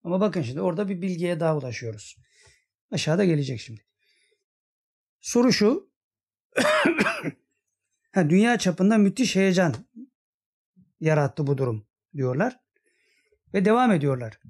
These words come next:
Kimisi içinden çıkamadı. Yani dünyada belirli bir kesim hiçbir şey anlayamadı, çıkamadı işin içinden.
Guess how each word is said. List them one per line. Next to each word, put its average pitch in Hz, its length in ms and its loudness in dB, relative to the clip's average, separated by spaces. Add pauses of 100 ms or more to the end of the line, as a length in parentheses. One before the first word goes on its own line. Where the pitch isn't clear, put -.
(100)
Kimisi 277 440 2
içinden 240 400 4
çıkamadı. 202 640 2 (880)
Yani 170 240 2
dünyada 175 440 2
belirli 185 320 0
bir 175 80 -8
kesim 220 420 -6
hiçbir - 240 -6
şey 190 120 2
anlayamadı, 170 400 2
çıkamadı 143 380 -6
işin 117 180 -8
içinden. 135 300 -8